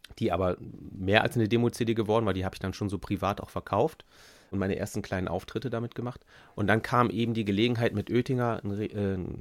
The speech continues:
sozusagen ein richtiges Album rauszubringen. Und dann hab ich gemerkt, ich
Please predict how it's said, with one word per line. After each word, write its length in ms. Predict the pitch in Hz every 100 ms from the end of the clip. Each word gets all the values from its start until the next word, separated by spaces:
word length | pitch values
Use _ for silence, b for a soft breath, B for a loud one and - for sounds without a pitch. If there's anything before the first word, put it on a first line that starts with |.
| 87 -
sozusagen 380 | 95 98 98 95
ein 100 | 92
richtiges 440 | 98 117 120 117
Album 280 | - 117 120
rauszubringen. 800 | 113 117 117 - 113 120 131 135 B B B B B _ _ -
Und 220 | - 107
dann 120 | 113
hab 120 | 120 120
ich 80 |
gemerkt, 320 | - 113 113 -
ich 220 | 110